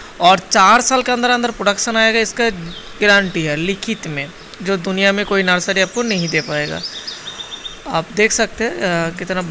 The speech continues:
बढ़िया production इसका आने वाला होगा, क्योंकि इसका जो growth है एक साल में, बहुत ही ज़बरदस्त हुआ है। आप सोच ही नहीं सकते, इसके एक साल का पौधा है। अब इसको, अ, प्लांट खरीदने के बाद किस हिसाब से इसको plantation करेंगे, देख रेख कैसे करेंगे,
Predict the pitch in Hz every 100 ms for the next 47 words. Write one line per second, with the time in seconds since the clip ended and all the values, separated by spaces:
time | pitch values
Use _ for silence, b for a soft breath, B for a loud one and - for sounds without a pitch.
0 | 156 147 147 175 185 208 214 214 180 196
1 | - 226 220 226 214 202 202 196 196 196
2 | 185 190 240 B B B 220 208 226 247
3 | 233 175 214 262 262 247 233 247 214 214
4 | 233 196 208 233 180 180 165 170 - 147
5 | 143 156 - - - - 180 233 240 247
6 | 226 214 208 - 220 - 220 185 - 185
7 | 233 196 151 143 160 - - - - -
8 | - - - - B B B B B 214
9 | 233 220 - 240 240 226 208 196 - 208
10 | 214 220 208 214 233 240 233 - 208 208
11 | 202 196 - - 226 208 190 196 202 220
12 | 214 208 202 175 180 170 226 - 208 196
13 | 214 202 190 190 208